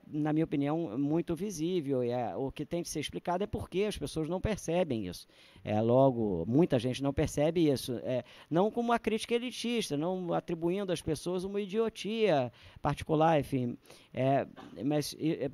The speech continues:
no que diz respeito a, a esse conteúdo, me parece bastante acessível pelo capital, não precisa em intérprete absolutamente nenhum. O que eu acho lamentável é que, é, é, essa crítica de Marx ao trabalho tenha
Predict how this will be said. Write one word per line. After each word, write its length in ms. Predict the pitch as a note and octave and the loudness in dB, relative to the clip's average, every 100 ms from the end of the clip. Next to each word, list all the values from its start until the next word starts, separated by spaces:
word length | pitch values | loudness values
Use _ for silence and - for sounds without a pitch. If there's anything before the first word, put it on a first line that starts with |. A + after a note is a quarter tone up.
| - | -6
no 260 | D#3 D#3 | -4 -4
que 120 | E3 E3 | -4 -4
diz 120 | D#3 | -2
respeito 500 | D#3 - B2 A#2 A#2+ | -2 -2 -2 -2 -2
a, 280 | A#2 G#2+ E2 | -2 -2 -2
a 100 | A#2+ | -2
esse 240 | B2 - | -2 -4
conteúdo, 380 | C#3+ D3 E3 F#3 | -6 -2 -2 -2
me 120 | G#2+ | -6
parece 420 | D3 C#3+ D3 - | -2 0 -2 -6
bastante 600 | C#3 B2 C3 C#3+ - F3 E3+ | -10 -4 -2 0 0 -2 -2
acessível 440 | C#3+ - F3 F3 | -4 0 0 0
pelo 300 | - F#3+ F#3+ | 0 0 0
capital, 360 | F3 - E3 F3+ | -2 -2 -2 -2
não 60 | |
precisa 280 | - F3 F3 | -6 -8 -6
em 300 | F3+ E3 D3 | -4 -4 -4
intérprete 520 | - E3+ F3 - F3 | -2 -2 -2 -4 -2
absolutamente 720 | F3 - E3+ C#3 D3+ D3+ - | -2 -2 -6 -2 0 0 -2
nenhum. 420 | G3+ A3+ E3+ C#3 - - - - - | 0 4 6 6 4 -10 -18 -16 0
O 120 | - | 2
que 140 | - C4 | 4 6
eu 160 | F#3 | 6
acho 320 | C#3+ B2+ - | 4 2 -2
lamentável 640 | B2+ C3 A#2+ - D#3 D#3+ D3+ | -2 -2 -4 -2 0 0 -2
é 20 | |
que, 320 | - D#3 E3 | -2 -2 0
é, 520 | A#2 D#3 D3 C#2 A1+ - | 0 0 0 -4 -12 -8
é, 260 | C3 D3 C3+ - | -4 -2 -4 -6
essa 560 | C#3+ F3+ - D#3+ C3+ - - _ - | -2 -2 -2 -2 -2 -6 -20 _ -2
crítica 440 | G3+ A#3 - F#3 | -2 -2 -4 -2
de 100 | D#3 | 0
Marx 380 | D3 C3+ - D3 | -2 -2 -4 -4
ao 100 | B2+ | -2
trabalho 540 | A#2+ A2+ C#3 D#3+ C#3+ | -2 -2 0 0 0
tenha 420 | - D#3+ E3 E3+ | -2 -2 -2 -4